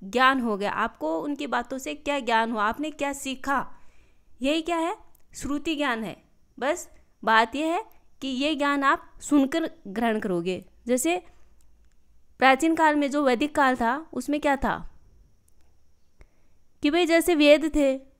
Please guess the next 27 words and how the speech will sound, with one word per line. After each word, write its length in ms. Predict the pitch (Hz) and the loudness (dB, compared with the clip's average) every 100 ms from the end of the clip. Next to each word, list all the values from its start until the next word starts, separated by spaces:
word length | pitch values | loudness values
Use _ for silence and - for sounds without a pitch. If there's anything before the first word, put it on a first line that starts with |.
| - | -10
उनको 260 | 269 294 339 | -2 0 2
लोग 220 | 320 320 | 2 2
बाग 260 | 294 320 339 - - | 4 2 2 -10 -18
सुनकर 380 | - 262 254 302 | -2 0 0 -2
ग्रहण 280 | 302 302 294 | 0 0 0
करते 300 | 285 247 262 | -2 -4 -4
थे, 140 | 254 240 - - _ - _ - - - - | -6 -10 -20 -20 _ -20 _ -20 -20 -20 -8
लिखा 280 | 202 190 240 | -4 -4 -4
थोड़ी 220 | 247 262 | -2 -2
जाता 240 | 359 381 359 | 0 0 2
था, 320 | 311 202 - - - 254 | 2 2 -6 -20 -12 -4
वो 140 | 311 | -2
सुनकर 440 | - 277 277 339 | 0 0 0 -2
ग्रहण 300 | 302 285 277 | 0 2 2
करते 280 | 311 320 330 | 2 0 0
थे। 120 | 320 | 0
वो 400 | 320 247 165 - - - | 0 0 0 -6 -20 -16
उसके 260 | - - 294 | -12 -4 -2
बाद 520 | 208 240 269 208 156 - - - - - - - - - - - - - - | 6 8 8 4 -8 -12 -20 -20 -20 -20 -20 -20 -20 -20 -20 -20 -20 -20 -16
उनको 340 | - 262 277 302 | -4 -2 2 0
उन, 240 | - 262 | 0 -2
उन, 120 | 277 | 0
उन 380 | 269 - - 294 | -2 -4 -2 2
बातों 280 | 285 269 277 | 4 2 0
के 100 | 285 | 0
बारे 220 | 285 269 | 0 0
में 200 | 285 392 | 0 -2